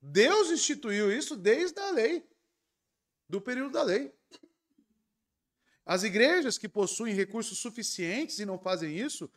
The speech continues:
cometem um grande mal. Essa é uma acusação forte e talvez nos dê uma ideia do contexto que gerou a preocupação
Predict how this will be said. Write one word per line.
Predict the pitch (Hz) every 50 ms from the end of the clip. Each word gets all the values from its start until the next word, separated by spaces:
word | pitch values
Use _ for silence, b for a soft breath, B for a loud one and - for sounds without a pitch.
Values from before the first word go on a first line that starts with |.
| _ _ _ _ _
cometem | - 190 196 196 220 240 - 247
um | 226 208
grande | 190 196 233 240 226
mal. | 240 180 147 143 139 127 117 - - _ _ _ _ _ _ _ _ _ _ _ _ _ _ _ _ _ _ _ _ _ _ _ _ _ _ _ _ _ _ _ _ b b b b b b
Essa | 160 185 226 254 262 262 - 208
é |
uma | 202 190 202 202
acusação | 202 202 208 202 185 190 170 - 214 226 208
forte | - - - 196 214 226 214 - - - - - _ _
e | - 143
talvez | - - 190 180 156 175 214 247 247 196 160
nos | 175 180 165
dê | 143 185
uma | 202 214 240 269
ideia | 311 208 175 175 185 196 226 247 240 - _ _ _ _ _
do | - 160 254
contexto | 302 269 311 330 330 - - - 226 277 381 - - 302
que | - - 254 220
gerou | 185 202 180 170 185 214
a | 214
preocupação | 208 - 202 202 - 214 - - 220 202 - - 185 185 185 185 -